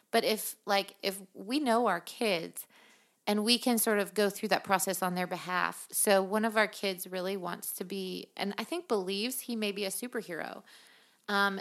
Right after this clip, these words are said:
and so when I look at that, sometimes we have to, like, deal with the costume. We have to deal with these big stories. And it's super cute and fun.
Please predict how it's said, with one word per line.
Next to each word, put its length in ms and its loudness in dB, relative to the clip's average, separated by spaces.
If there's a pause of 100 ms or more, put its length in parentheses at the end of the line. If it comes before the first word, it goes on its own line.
and 160 -2
so 420 2 (640)
when 180 2
I 100 8
look 240 2
at 180 0
that, 380 4
sometimes 680 -2
we 180 -4
have 240 -4
to, 120 -6
like, 420 -6 (240)
deal 260 -2
with 340 -6
the 100 -8
costume. 840 -2 (260)
We 100 -6
have 160 -6
to 80 -12
deal 260 -4
with 320 -8 (100)
these 200 -6
big 220 -2
stories. 840 0
And 120 2
it's 120 2
super 300 4
cute 340 0
and 160 -2
fun. 420 0